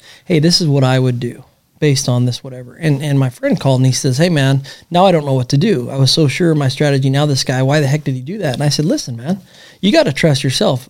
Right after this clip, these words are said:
That guy doesn't run your business. He's sitting in an office. He sees all these categories.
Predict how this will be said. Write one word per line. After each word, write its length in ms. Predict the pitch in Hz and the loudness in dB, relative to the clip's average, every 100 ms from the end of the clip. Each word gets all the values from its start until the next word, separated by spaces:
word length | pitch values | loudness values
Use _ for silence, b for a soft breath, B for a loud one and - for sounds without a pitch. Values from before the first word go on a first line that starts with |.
| - | -4
That 180 | 170 311 | -2 0
guy 160 | 269 | 0
doesn't 220 | 147 127 127 | 0 0 -4
run 160 | 120 | -10
your 80 | 117 | -14
business. 480 | 120 127 175 226 - b b | -16 -12 -12 -14 -20 b b
He's 220 | - 247 - | 0 0 2
sitting 200 | 262 170 | 0 0
in 120 | 151 | 0
an 60 | |
office. 520 | 143 165 196 - 135 - | 0 0 0 0 0 0
He 120 | 185 | 0
sees 220 | - 160 | 0 2
all 140 | 156 | 2
these 240 | 202 190 - | 2 0 0
categories. 720 | 170 147 135 139 143 175 | 2 2 2 2 2 0